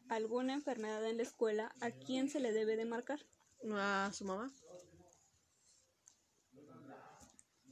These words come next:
Speaker 1: ¿En su familia hay genes gemel-, de gemelos?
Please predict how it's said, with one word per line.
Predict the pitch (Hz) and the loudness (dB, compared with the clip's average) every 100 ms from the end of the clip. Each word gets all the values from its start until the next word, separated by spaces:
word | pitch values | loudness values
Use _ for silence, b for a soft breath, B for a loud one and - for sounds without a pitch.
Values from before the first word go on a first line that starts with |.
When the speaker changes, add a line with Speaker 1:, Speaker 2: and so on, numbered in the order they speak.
| - - | -18 -2
Speaker 1:
¿En | 277 277 | 2 2
su | 285 | 2
familia | 302 294 302 330 349 339 | 6 6 6 4 4 4
hay | 311 | 4
genes | 302 294 262 277 - | 2 0 0 -2 -4
gemel-, | 240 226 226 - | -2 -2 -4 0
de | 226 | -2
gemelos? | 226 226 240 262 370 - | 0 -2 0 0 0 -4